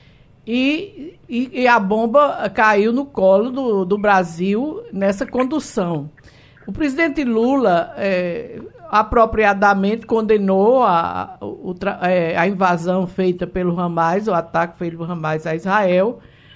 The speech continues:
Boulos se complicou porque não condenou e já perdeu até um, um grande auxiliar seu. Mas, enfim, começa a mexer com o Brasil e também a preocupação de que o Brasil saiba conduzir direito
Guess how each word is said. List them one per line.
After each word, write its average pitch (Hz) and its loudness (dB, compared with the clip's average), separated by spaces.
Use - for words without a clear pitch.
Boulos 214 4
se - -4
complicou 202 2
porque 196 0
não 226 2
condenou 202 2
e 214 0
já 202 2
perdeu 196 2
até 196 2
um, 190 -2
um 196 -2
grande 220 2
auxiliar 196 0
seu. 190 -4
Mas, 262 2
enfim, 277 -4
começa 233 2
a 233 0
mexer 233 0
com 226 -8
o 226 -4
Brasil 233 -2
e 277 -4
também 277 0
a 294 2
preocupação 285 0
de 262 -6
que 277 -12
o 277 -4
Brasil 240 0
saiba 269 0
conduzir 214 -4
direito 190 -2